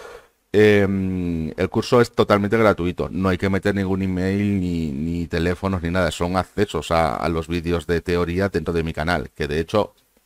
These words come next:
eh, es una manera de ordenarlo, ¿no? Eh, meterse aquí, eh, pinchar, ¿no? Copiar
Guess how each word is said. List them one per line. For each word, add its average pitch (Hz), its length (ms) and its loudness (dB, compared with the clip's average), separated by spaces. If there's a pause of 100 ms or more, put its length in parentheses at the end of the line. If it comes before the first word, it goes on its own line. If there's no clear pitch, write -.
eh, 73 300 -6
es 85 140 -4
una 90 160 -2
manera 87 360 0
de 82 100 -2
ordenarlo, 80 500 -2
¿no? 110 360 -8
Eh, - 260 -10
meterse - 400 -6
aquí, 110 400 -4 (640)
eh, - 200 -20 (560)
pinchar, 104 460 0
¿no? 113 300 -4 (280)
Copiar 92 460 -2